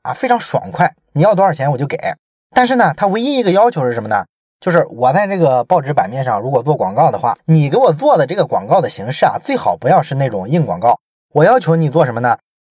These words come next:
你把我这个广告啊，也打上标题，也打上记者的名字，整个看上去呢，就是一篇正常的新闻报道，写法也要那么写。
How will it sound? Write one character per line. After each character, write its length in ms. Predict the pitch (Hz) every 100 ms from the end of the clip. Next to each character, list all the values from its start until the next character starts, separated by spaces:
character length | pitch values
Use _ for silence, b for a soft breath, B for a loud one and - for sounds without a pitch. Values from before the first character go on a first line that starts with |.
| -
你 100 | 190
把 260 | 190 190
我 140 | 202 123
这 80 | 156
个 120 | 156
广 260 | 110 87
告 100 | 101
啊， 280 | 160 104 82 -
也 180 | 143 208
打 140 | -
上 140 | 139
标 220 | 123 139 151
题， 300 | 120 117 120
也 100 | 160
打 160 | -
上 140 | 147 147
记 160 | 160
者 140 | 120 98
的 100 | 95
名 240 | 95 113
字， 100 | 131 107 - _ _
整 120 | - 151
个 120 | 226
看 180 | - 220
上 120 | 196
去 140 | 160 180
呢， 100 | 160
就 140 | 190
是 100 | 170
一 60 | 170
篇 220 | 180 175
正 140 | 180
常 140 | 139 143
的 80 | 147
新 160 | 160
闻 100 | 151
报 140 | 160 139
道， 280 | 92 107 -
写 200 | - 170
法 180 | 175 131
也 60 |
要 120 | 117 131
那 80 |
么 100 | 139
写。 200 | 120 107